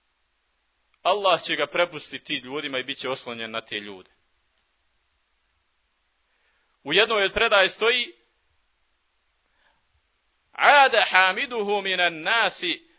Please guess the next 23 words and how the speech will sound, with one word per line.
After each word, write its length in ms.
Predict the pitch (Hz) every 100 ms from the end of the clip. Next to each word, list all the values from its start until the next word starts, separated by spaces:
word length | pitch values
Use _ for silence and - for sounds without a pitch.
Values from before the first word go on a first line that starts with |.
| _
dhamman 960 | 127 156 202 226 226 196 185 170 131
lehu." 420 | 147 170 135 - _ _ _ _ _ _ _ _ _ - - _
Kad 180 | 202 202
bude 300 | 262 349 269 254
tražio, 600 | 240 277 254 190 147 101 _ _ _ _ _ _ -
ko 100 | 190
bude 280 | 320 294
naljutio 440 | 262 254 349 339 269
Allaha 440 | 254 254 320 262
tražeći 680 | - 277 294 254 226 233 185
zadovoljstvo 640 | 226 214 254 302 - 247
ljudi, 580 | 247 311 339 349 370 - _ _ _ _ _ _ _ _ _ _ _ _ _ _ _ _ _ _ _ _
Allah 600 | 190 285 285 285 269 214 -
će 80 | 254 254
učiniti 720 | 240 - 294 302 - 269 262
da 240 | 240 226
oni 360 | 254 285 269 254
koji 260 | 247 247
su 180 | - 240
ga 160 | 226 214
hvalili 800 | 185 208 269 311 330 294 269 254
od 200 | 247 240
ljudi 540 | 233 254 254 202 117